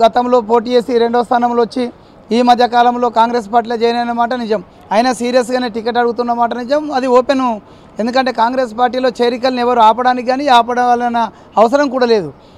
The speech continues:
ఖచ్చితంగా టికెట్ల విషయానికి వచ్చేసరికి అధిష్టాన వర్గం తీసుకునే నిర్ణయమే ఫైనల్. సర్వేల ప్రకారం టికెట్ వస్తారు కాబట్టి మేము కూడా స్వాగతిస్తున్నాం. సర్వేల ప్రకారం టికెట్ వస్తే మాకే వస్తుందని ఆశాభావంతో ఉంటున్నాం. ఖచ్చితంగా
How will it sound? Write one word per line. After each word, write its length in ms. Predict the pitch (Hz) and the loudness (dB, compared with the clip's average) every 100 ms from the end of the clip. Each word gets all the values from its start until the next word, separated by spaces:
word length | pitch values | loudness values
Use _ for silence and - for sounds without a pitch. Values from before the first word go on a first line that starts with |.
| - | -6
ఖచ్చితంగా 440 | 180 175 247 277 285 247 | -4 -2 -2 -2 -2 -6
టికెట్ల 300 | 233 240 254 | -8 -6 -6
విషయానికి 320 | 247 269 240 247 | -6 -6 -6 -6
వచ్చేసరికి 320 | - 254 254 | -6 -8 -4
అధిష్టాన 320 | 240 254 254 254 | -6 -2 -2 -2
వర్గం 240 | 247 240 247 254 | -2 -2 -4 -6
తీసుకునే 320 | 240 262 240 | -8 -6 -2
నిర్ణయమే 340 | 254 277 311 302 240 | 0 2 4 2 0
ఫైనల్. 240 | 196 139 - - - - - - - | -4 -8 -14 -20 -20 -20 -20 -20 -4
సర్వేల 320 | 196 240 277 254 | 2 4 4 4
ప్రకారం 260 | 262 262 262 | 0 -2 -4
టికెట్ 200 | 247 262 254 | -6 -4 -4
వస్తారు 200 | - 254 | -4 -4
కాబట్టి 240 | 254 269 294 269 - - - | -2 -2 -2 -4 -12 -20 -4
మేము 160 | 226 294 294 | 0 0 2
కూడా 120 | 285 | 0
స్వాగతిస్తున్నాం. 580 | 262 262 254 254 254 226 202 | 2 0 0 -8 -8 -6 -4
సర్వేల 280 | 220 262 269 247 | -2 -2 -2 -4
ప్రకారం 220 | 247 247 220 | -6 -6 -8
టికెట్ 220 | 226 240 240 | -8 -6 -4
వస్తే 200 | 277 294 - - - - 185 | 0 0 -2 -20 -20 -4 2
మాకే 220 | 247 269 | 2 2
వస్తుందని 320 | 269 262 254 233 | 0 0 -2 0
ఆశాభావంతో 480 | 220 226 226 233 233 | 0 -2 -2 -4 -6
ఉంటున్నాం. 260 | 226 269 294 - - - | -8 -8 -8 -10 -16 -10
ఖచ్చితంగా 420 | 190 233 254 269 | -8 -4 -4 -4